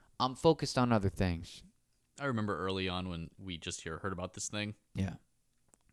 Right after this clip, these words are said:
Speaker 2: And Shay is telling me this, you know, Shay was talking to me, and she's like, "Oh, you know, this is gonna come to the U S. It's gonna be terrible." And I'm like, "No, this is just like the normal flu."
Speaker 1: Yeah.
Speaker 2: And, oh, boy, was I wrong.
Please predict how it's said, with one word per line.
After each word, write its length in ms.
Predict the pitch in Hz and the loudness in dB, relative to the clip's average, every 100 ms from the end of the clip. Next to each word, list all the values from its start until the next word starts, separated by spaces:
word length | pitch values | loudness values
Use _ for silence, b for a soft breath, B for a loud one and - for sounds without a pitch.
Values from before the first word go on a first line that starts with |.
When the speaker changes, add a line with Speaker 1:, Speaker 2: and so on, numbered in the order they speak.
| _ | _
Speaker 2:
And 160 | - 95 | -10 -8
Shay 260 | - 98 | -4 -2
is 80 | 98 | -2
telling 220 | - 95 95 | -4 -6 -4
me 140 | 95 | -6
this, 220 | 92 90 - | -6 -10 -10
you 120 | 101 95 | -10 -8
know, 60 | - | -8
Shay 180 | - 92 | -6 -4
was 160 | 90 90 | -4 -6
talking 360 | 95 98 - | -6 -6 -6
to 60 | 95 | -6
me, 220 | 95 92 b b b b b | -4 -6 b b b b b
and 220 | - 92 | -10 -10
she's 160 | - - | -8 -10
like, 140 | 78 - | -8 -2
"Oh, 380 | 101 95 92 | 0 0 -2
you 100 | 92 | -4
know, 100 | 90 87 | -6 -6
this 100 | 90 | -8
is 40 | |
gonna 140 | 87 82 | -8 -10
come 180 | - 90 | -10 -12
to 40 | |
the 80 | - 87 90 | -8 -8 -6
U 200 | 90 90 | -4 -4
S. 160 | 90 | -6
It's 80 | - | -8
gonna 100 | - | -12
be 80 | 87 | -10
terrible." 380 | - 90 87 87 | -6 -4 -4 -6
And 80 | 90 | -6
I'm 60 | |
like, 160 | 95 104 | -6 -6
"No, 260 | 135 131 123 | -4 -4 -4
this 160 | - | -6
is 100 | 117 | -8
just 240 | 98 101 - | -6 -6 -4
like 140 | 95 | -6
the 80 | - | -6
normal 400 | 90 90 90 87 - | -6 -4 -4 -6 -8
flu." 480 | - 95 95 92 92 - - | -6 -2 -2 -2 -6 -6 0
Speaker 1:
Yeah. 260 | 98 98 90 - - | 4 6 4 -4 -10
Speaker 2:
And, 360 | 92 85 85 - | -8 -6 -6 -10
oh, 60 | - - | -16 -10
boy, 220 | 95 196 | -8 -6
was 180 | 87 82 | -6 -4
I 100 | 92 | -4
wrong. 400 | 98 90 107 73 | -4 -4 -6 -6